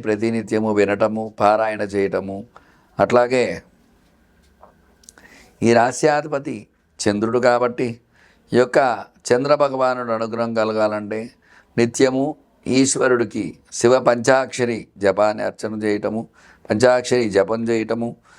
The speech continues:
అట్లాగే ఈశ్వరుడి దగ్గర ప్రతినిత్యము కూడా అభిషేకం, అర్చన ఇట్లాంటివి చేసుకోవడం ద్వారా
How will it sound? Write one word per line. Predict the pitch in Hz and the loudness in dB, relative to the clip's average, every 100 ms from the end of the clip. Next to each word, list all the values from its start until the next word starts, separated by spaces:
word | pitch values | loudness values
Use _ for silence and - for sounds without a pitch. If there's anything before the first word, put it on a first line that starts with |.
| _ - | _ -4
అట్లాగే | 104 117 117 117 98 123 | 0 2 2 -2 -2 -2
ఈశ్వరుడి | 127 139 135 135 127 | 2 2 2 0 -2
దగ్గర | 120 117 95 92 _ _ _ | 0 0 0 -4 _ _ _
ప్రతినిత్యము | 110 110 117 110 113 110 110 104 | -2 0 0 0 -2 -2 0 0
కూడా | 107 147 147 104 | 0 -2 -4 -2
అభిషేకం, | 117 127 131 127 123 123 98 | -2 2 0 0 -8 -10 -8
అర్చన | 104 113 110 104 | -4 -4 -2 -4
ఇట్లాంటివి | 101 104 98 98 95 | -2 -2 -2 -4 -4
చేసుకోవడం | 98 - 104 98 98 98 | -4 -2 -2 -2 -4 -4
ద్వారా | 98 | -4